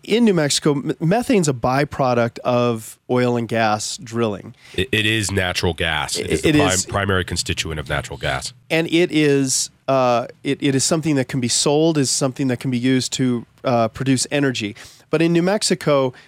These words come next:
Speaker 1: by and large, the oil and gas industry does not use that resource, does not sell that resource. They
Speaker 2: Well,
Speaker 1: eith-
Speaker 2: not wisely.
Speaker 1: Not wisely.
Speaker 2: Yeah.
Speaker 1: They, they tend to burn it off,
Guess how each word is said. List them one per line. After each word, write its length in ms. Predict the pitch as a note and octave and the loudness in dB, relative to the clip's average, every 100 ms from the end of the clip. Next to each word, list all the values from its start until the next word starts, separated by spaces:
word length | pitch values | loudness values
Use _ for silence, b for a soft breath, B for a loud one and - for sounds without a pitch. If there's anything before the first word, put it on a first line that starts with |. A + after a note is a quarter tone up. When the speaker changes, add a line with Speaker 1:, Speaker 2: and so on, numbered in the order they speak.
| B B2 | B -2
Speaker 1:
by 240 | C#3 D#3+ | 0 2
and 180 | E3+ C#3 | 2 2
large, 540 | B2+ B2 A#2+ A#2 - C3+ | 2 2 2 0 -6 -4
the 180 | B2+ | 2
oil 220 | C#3+ D3 C#3+ | 4 4 2
and 80 | |
gas 320 | C3+ B2+ B2+ C3+ | 2 2 2 0
industry 680 | B2 A#2+ - B2 A#2+ A#2 - B B - | 0 -2 -2 0 2 2 -2 B B -4
does 220 | D3+ B2+ | 0 2
not 580 | C3+ C#3 C#3+ C#3 - - _ | 2 2 0 -2 -6 -14 _
use 440 | B2 B2 G3 G3+ - | -8 -2 0 0 -2
that 540 | B2+ A#2 A2 - - - - | 0 2 0 -2 -14 -16 -6
resource, 880 | B2+ F3+ - C#3 A2+ G2+ - - - B B | 0 0 0 0 0 -2 -6 -6 -10 B B
does 140 | C#3 | -2
not 160 | D#3 C#3+ | 0 0
sell 400 | - - F3 E3 | 0 2 2 2
that 180 | C3 G#2 | 2 2
resource. 480 | C3+ C3+ - G#2 - | 2 2 0 -2 -2
They 120 | C#3+ | 0
Speaker 2:
Well, 80 | G2 | 2
Speaker 1:
eith- 20 | F#2+ | 0
Speaker 2:
not 180 | G2 | -2
wisely. 600 | F#2 F2+ F2 D#2+ D#2 C#2 | -2 -2 -2 -6 -10 -6
Speaker 1:
Not 220 | C3+ C#3+ B2 | -2 0 0
wisely. 480 | B2+ B2 A2 A2+ | 0 0 -2 -2
Speaker 2:
Yeah. 60 | G#2+ B B - | -4 B B -2
Speaker 1:
They, 220 | D3 C#3+ | 2 2
they 180 | B2+ C#3 A#2+ - | 2 -2 -2 -8
tend 220 | - E3 | -2 0
to 60 | D#3+ | 0
burn 240 | C#3 D3 | 0 2
it 120 | D3+ - | 2 2
off, 460 | B2+ B2+ D3+ - | 0 0 -2 -8